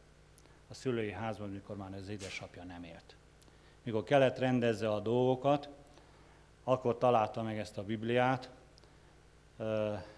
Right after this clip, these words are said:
és kinyitotta, és a Bibliából kicsúszott belőle a számla, arról az autóról, amit a fia szeretett volna, rá volt írva, hogy fizetve.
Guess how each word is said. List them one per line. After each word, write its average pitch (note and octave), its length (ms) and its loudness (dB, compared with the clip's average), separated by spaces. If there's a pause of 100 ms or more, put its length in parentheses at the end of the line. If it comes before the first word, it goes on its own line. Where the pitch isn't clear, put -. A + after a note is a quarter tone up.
(680)
és - 580 -8 (460)
kinyitotta, B2+ 720 -6 (1400)
és - 500 -10 (560)
a G2+ 100 -18
Bibliából B2+ 880 -2 (680)
kicsúszott G2+ 580 -8
belőle G#2 420 -6
a F2+ 100 -14
számla, C3 600 -4 (1500)
arról C3+ 320 0
az A#2 120 -4
autóról, A2 400 -8
amit F#2+ 280 -16
a G#2 60 -12
fia F#2+ 280 -14
szeretett C3+ 600 -6
volna, G#2 380 -12 (400)
rá G2+ 200 -10
volt F#2 280 -18
írva, F#2+ 220 -14
hogy F#2 140 -14
fizetve. - 600 -18